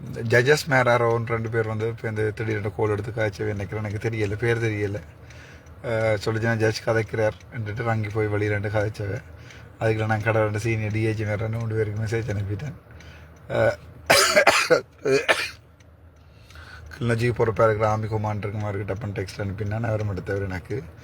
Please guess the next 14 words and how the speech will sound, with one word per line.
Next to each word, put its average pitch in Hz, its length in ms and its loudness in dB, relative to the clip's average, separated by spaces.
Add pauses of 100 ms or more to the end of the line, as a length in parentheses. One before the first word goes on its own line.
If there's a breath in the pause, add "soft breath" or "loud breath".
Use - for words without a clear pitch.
(380 loud breath)
ஃபோனை 113 280 -4
கொடுத்தேன். 113 480 -6
அது 117 160 -2
பிறகு 113 260 0
கதைச்சவை 113 480 -2
கதைச்சிட்டு, 110 440 -2
"இல்லை, 123 280 -6
நாங்கள் 113 260 0
ஃப்ரெண்டாக 117 320 2
தான் 110 180 -2
கதைக்க 104 240 0
வந்தோம், 101 240 -6
நாங்கள் 95 180 -6
உங்களோட, 95 280 -4